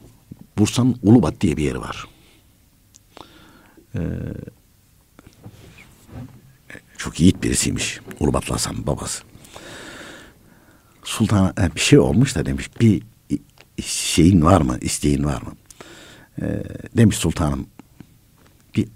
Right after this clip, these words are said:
evladım var, size emanettir, korur kollarsanız." diye. İşte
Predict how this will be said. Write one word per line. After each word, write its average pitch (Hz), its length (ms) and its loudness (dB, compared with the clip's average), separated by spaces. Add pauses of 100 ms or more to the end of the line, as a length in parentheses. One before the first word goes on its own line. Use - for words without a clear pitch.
(140)
evladım 87 500 4
var, 60 100 -4
size 92 320 2
emanettir, 85 800 0
korur 95 300 2
kollarsanız." 76 760 -2
diye. - 220 -16 (1400)
İşte - 160 -12